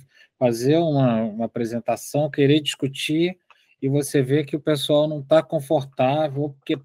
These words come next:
tá desnivelado em termos de conhecimento, ou não tá, é, é, é confiante, né, porque acha que vai ser mal avaliado. Então, acho que esse tipo de,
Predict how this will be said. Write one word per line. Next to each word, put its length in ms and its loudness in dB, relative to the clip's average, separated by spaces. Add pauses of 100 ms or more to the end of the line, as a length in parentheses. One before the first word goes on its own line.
tá 140 2
desnivelado 840 -2
em 80 -2
termos 280 -4
de 60 -18
conhecimento, 1040 -6 (380)
ou 100 -2
não 160 2
tá, 580 2
é, 260 -2
é, 480 -4 (420)
é 80 -14
confiante, 1120 0
né, 340 -4
porque 260 -10
acha 220 -6
que 80 -10
vai 120 -6
ser 160 -8
mal 160 -2
avaliado. 600 -4
Então, 300 -10
acho 140 -8
que 100 -4
esse 180 -8
tipo 320 -2
de, 220 -4